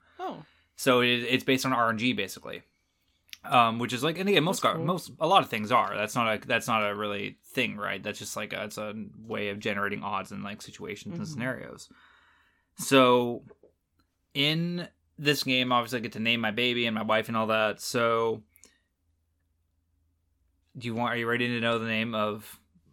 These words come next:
Speaker 2: of my game baby, Gummy Bear?
Speaker 1: I, I can't wait.
Speaker 2: Odin.
Speaker 1: <laughs> Is
Speaker 2: I,
Speaker 1: it
Speaker 2: I wanted him to be named after a Norse god, so I was like, "Odin."
Speaker 1: Oh my god.
Speaker 2: Yes.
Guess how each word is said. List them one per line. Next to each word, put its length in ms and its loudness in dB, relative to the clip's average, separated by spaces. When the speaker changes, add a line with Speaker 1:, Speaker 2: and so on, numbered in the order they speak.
Speaker 2:
of 200 -6
my 200 -4
game 240 0
baby, 400 -2
Gummy 240 -4
Bear? 120 0
Speaker 1:
I, 240 -2
I 120 -2
can't 360 -2
wait. 440 -10
Speaker 2:
Odin. 380 -2
Speaker 1:
<laughs> 100 -12
Is 140 -4
Speaker 2:
I, 80 10
Speaker 1:
it 60 6
Speaker 2:
I 120 2
wanted 360 4
him 140 2
to 80 -4
be 120 0
named 280 2
after 240 4
a 40 2
Norse 260 0
god, 420 2
so 180 4
I 140 8
was 140 -2
like, 560 6
"Odin." 340 -4
Speaker 1:
Oh 80 -8
my 220 -14
god. 500 -12
Speaker 2:
Yes. 500 -4